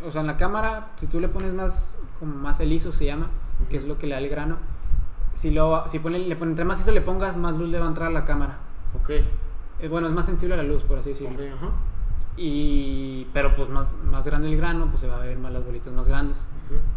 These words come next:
Speaker 1: Y eso pues antes, antes, eso se usaba, pero porque no había
Speaker 2: Porque
Speaker 1: como
Speaker 2: no había la mejora, ¿no? O sea, porque
Speaker 1: Ajá,
Speaker 2: era
Speaker 1: no
Speaker 2: lo que había.
Speaker 1: Ajá, sí, era lo que había, o sea, no hay forma de controlar el iso.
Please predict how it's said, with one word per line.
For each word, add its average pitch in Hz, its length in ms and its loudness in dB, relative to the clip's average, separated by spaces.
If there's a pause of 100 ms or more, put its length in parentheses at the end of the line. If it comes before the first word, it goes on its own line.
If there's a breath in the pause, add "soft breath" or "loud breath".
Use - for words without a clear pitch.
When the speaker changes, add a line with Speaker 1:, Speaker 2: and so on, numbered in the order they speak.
(120)
Speaker 1:
Y 156 80 0
eso 165 220 2
pues 175 140 0
antes, 180 340 0
antes, 175 300 -2
eso 180 220 -4
se 175 80 -6
usaba, 160 340 -2
pero 160 180 -2
porque 139 260 2
no 135 140 -4
había 151 640 -4
Speaker 2:
Porque 143 180 -4
Speaker 1:
como 143 120 0
Speaker 2:
no 143 60 -2
había 151 140 -2
la 160 100 0
mejora, 156 460 -2
¿no? 156 140 -2
O 151 60 -2
sea, 151 80 -2
porque 151 140 2
Speaker 1:
Ajá, 151 100 6
Speaker 2:
era 151 80 4
Speaker 1:
no 165 60 4
Speaker 2:
lo 170 100 2
que 156 100 2
había. 151 280 2
Speaker 1:
Ajá, 160 260 0
sí, 160 100 0
era 160 160 0
lo 202 100 2
que 190 60 0
había, 160 120 2
o - 20 2
sea, 160 100 -2
no 170 60 0
hay 165 60 -4
forma 190 260 -4
de - 80 -4
controlar 151 460 -4
el 151 120 -2
iso. 156 260 -4